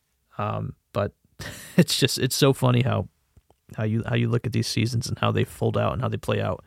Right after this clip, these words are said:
<laughs> And just Ferrari has,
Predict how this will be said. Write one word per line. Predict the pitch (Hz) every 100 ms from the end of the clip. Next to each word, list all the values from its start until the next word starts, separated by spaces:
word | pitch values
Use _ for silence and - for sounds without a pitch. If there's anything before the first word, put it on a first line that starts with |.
| - - - - _ - _ _ -
<laughs> | 147 960 906 - - - -
And | 180
just | 139 143 -
Ferrari | - - 123 113 117 113 -
has, | 107 104 -